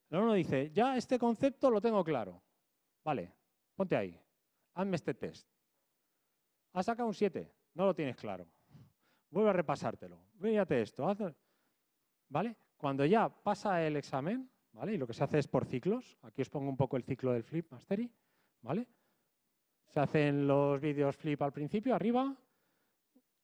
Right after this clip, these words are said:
eh, se aprende y demás, y en el Mastery Check, este ciclo que está ahí abajo, ¿veis? Pues ahí el alumno puede estar, no puede estar eternamente, porque eso no tiene sentido, pero que hasta que no pase,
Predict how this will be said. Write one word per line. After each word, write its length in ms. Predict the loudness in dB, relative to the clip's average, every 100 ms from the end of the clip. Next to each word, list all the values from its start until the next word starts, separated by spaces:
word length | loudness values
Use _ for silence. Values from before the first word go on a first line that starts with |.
| _
eh, 160 | -18 -6
se 340 | 0 2 2
aprende 640 | 2 4 2 4 4 4
y 40 | 4
demás, 420 | 4 2 0 -4
y 100 | -2
en 60 | 0
el 80 |
Mastery 340 | 2 2 2 2
Check, 320 | 4 2 -2 -10
este 180 | -2
ciclo 280 | -2 2 2
que 60 | 2
está 140 | 2
ahí 80 | 4
abajo, 420 | 4 2 -2 -10 _ _ _ _ _
¿veis? 380 | 0 0 -2 -16 _ _ _ -8
Pues 180 | -2
ahí 320 | 2 2 0 -6 _ _ _ -2
el 80 | 0
alumno 260 | 2 2
puede 140 | 4 2
estar, 360 | 2 0 0 -10 _ _ _ _
no 140 | -8
puede 120 | -4 -2
estar 180 | -2
eternamente, 480 | -2 -2 0 0 2
porque 140 | 0 0
eso 120 | -2
no 340 | -4 -2 -4
tiene 160 | -4 -2
sentido, 380 | 0 2 2 0 -12 _ _ _ _ _ -2
pero 320 | 2 0 -2 _ _ _ _ _ _ _ _
que 300 | -2 -2 -2
hasta 280 | -6 -4 -4
que 120 | -2
no 200 | 2 2
pase, 640 | 2 0 0 0 -2 -2